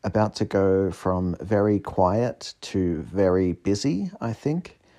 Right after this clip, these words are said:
Got a bike bell, took myself to the Whalers Hotel for a date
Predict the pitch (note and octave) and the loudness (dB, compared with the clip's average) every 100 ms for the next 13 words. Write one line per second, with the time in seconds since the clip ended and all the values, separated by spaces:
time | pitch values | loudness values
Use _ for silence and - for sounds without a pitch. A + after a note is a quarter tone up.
0 | _ _ _ _ _ A2+ - F#2+ F2+ F#2+ | _ _ _ _ _ 0 2 -2 0 0
1 | G2 A2+ - - A#2+ B2+ C#3 D3+ - _ | 0 -2 -8 0 0 2 -2 -4 -8 _
2 | _ _ _ - D3 B2 A2 - A2+ G#2+ | _ _ _ -4 -4 -2 -2 0 0 0
3 | G#2 - - A2 G#2 G#2 F2+ G2 G2 G#2+ | -2 -12 -8 -2 2 0 0 2 2 2
4 | G#2 G2+ F2 - F#2 - - G#2+ A2 A2+ | 2 0 -2 -4 -4 -2 0 2 2 0
5 | - - F2+ F#2 - F2+ B2 F#3+ G#3+ - | -4 -2 2 2 0 0 0 0 -6 -12